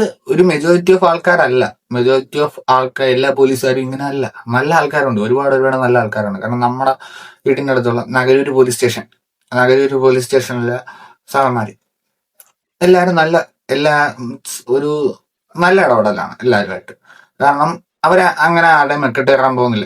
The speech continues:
അവര് പെറ്റി, അവര് പെറ്റി അടിക്കാനുള്ള സാധനങ്ങൾക്ക്, ഫൈൻ അടിക്കാനുള്ള സാധനങ്ങൾക്ക് ഫൈൻ അടിക്കുന്നുണ്ട്.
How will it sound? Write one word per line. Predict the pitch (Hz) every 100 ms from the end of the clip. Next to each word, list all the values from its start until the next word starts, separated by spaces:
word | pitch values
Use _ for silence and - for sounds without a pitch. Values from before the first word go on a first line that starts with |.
| 123
അവര് | 127 131
പെറ്റി, | 131 117 92
അവര് | 135 156 -
പെറ്റി | 156 175
അടിക്കാനുള്ള | 165 165 160 160
സാധനങ്ങൾക്ക്, | 151 151 143
ഫൈൻ | 147 147
അടിക്കാനുള്ള | 143 143 147
സാധനങ്ങൾക്ക് | 139 139 139 143
ഫൈൻ | 131
അടിക്കുന്നുണ്ട്. | 131 123 110